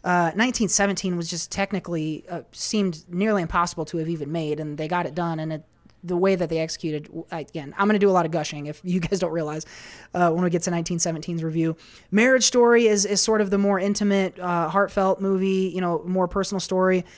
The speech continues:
Little Women, it, it has the, the empowerment, uh, of course, with the female stars, and it's Greta, and it's, it's a period piece and all that.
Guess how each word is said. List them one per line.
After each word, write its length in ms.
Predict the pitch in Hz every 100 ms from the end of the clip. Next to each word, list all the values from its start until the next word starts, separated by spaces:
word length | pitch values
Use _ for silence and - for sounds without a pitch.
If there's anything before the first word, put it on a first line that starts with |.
| - -
Little 180 | 214 226
Women, 480 | 214 208 208 202 196
it, 180 | 180 170
it 240 | 180 170
has 260 | 180 190 175
the, 220 | 180 160
the 160 | 170 175
empowerment, 540 | 165 196 196 196 185
uh, 180 | 185 175
of 140 | 180 -
course, 360 | 190 180 -
with 280 | - 170 175
the 80 | 170
female 320 | 202 190 180
stars, 400 | - 180 175 170
and 100 | 160
it's 160 | 156 -
Greta, 520 | 185 180 175 175 170
and 260 | 165 160 160
it's, 260 | 156 - -
it's 260 | 156 -
a 160 | - 151
period 460 | - 226 208 202 180
piece 380 | 202 190 180
and 80 | 170
all 180 | 175 180
that. 340 | 175 175 175